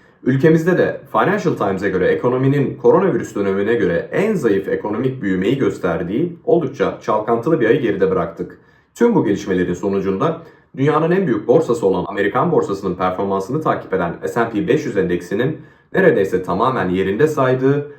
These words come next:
ve herhangi bir fiyat artışı kaydetmediği stabil bir ayı geride bıraktık. Ekim iki bin yirmi dört ayı itibariyle temettü portföyüm bugüne kadarki en yüksek fiyat seviyesine erişti ve bir önceki aya oranla neredeyse altmış bin liralık daha bir fiyat artışı yaşayarak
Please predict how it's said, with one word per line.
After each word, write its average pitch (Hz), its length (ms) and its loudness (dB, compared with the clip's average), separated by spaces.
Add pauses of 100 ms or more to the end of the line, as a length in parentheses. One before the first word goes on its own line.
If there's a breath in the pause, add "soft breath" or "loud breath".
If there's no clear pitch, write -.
(180 loud breath)
ve - 60 -4
herhangi 147 380 0
bir 104 180 0
fiyat 180 300 -2
artışı 95 320 -6
kaydetmediği 117 640 -2
stabil 151 360 0
bir - 60 2
ayı 151 140 2
geride 120 300 2
bıraktık. - 540 -6
Ekim 220 220 2
iki - 200 0
bin 117 60 2
yirmi 101 260 -2
dört 139 200 2
ayı 95 140 2
itibariyle 87 840 0 (220 loud breath)
temettü 135 440 0
portföyüm 95 580 2
bugüne 185 280 2
kadarki - 360 -2
en 175 80 2
yüksek 101 300 -2
fiyat 127 300 0
seviyesine 147 420 0
erişti 151 600 0 (260 loud breath)
ve 127 120 2
bir 170 100 4
önceki 135 420 2
aya 95 180 6
oranla 95 360 2
neredeyse 123 440 2
altmış - 360 -2
bin 120 120 2
liralık 95 400 0
daha 87 200 0
bir 95 60 -4
fiyat - 300 0
artışı - 360 -4
yaşayarak 147 560 -2